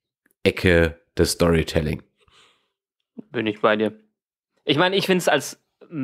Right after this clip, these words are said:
Speaker 2: als Fähigkeit interessant. Man kann durchaus mehr Dinge mit der Macht machen. Das wurde ja auch in Videospielen und in dem Expanded Universe deutlich immer wieder ausgebaut.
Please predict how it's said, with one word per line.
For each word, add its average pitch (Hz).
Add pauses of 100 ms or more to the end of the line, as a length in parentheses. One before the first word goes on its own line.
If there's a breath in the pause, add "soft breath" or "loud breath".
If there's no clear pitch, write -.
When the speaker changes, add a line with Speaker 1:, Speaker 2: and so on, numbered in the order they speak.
Speaker 2:
als - (580)
Fähigkeit 185 (380)
interessant. 120 (360)
Man 113
kann 113
durchaus 131
mehr 127
Dinge 143
mit 135
der 117
Macht 110
machen. 107 (280 soft breath)
Das 127
wurde 156
ja 127
auch 131
in 113
Videospielen 135
und 113
in 104
dem 101
Expanded 95
Universe 113
deutlich 143 (320 soft breath)
immer 123
wieder 110
ausgebaut. 147